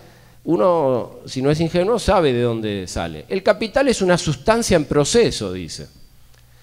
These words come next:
Y no, no hace una nota al pie. ¿Qué quiere decir una sustancia en proceso? Bueno,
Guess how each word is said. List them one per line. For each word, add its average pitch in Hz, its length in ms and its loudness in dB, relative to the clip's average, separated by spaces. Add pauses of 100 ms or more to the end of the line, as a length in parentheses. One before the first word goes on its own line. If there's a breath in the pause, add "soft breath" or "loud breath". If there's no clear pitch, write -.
(380 soft breath)
Y 202 120 -4
no, 196 160 2
no 208 140 4
hace 240 220 2
una 135 180 0
nota 139 260 0
al 117 120 0
pie. 110 260 -6 (960)
¿Qué 320 140 -8
quiere 180 180 -2
decir 123 180 -4
una 117 160 -4
sustancia 113 520 -4
en 98 100 -6
proceso? 95 460 -8
Bueno, 180 300 -2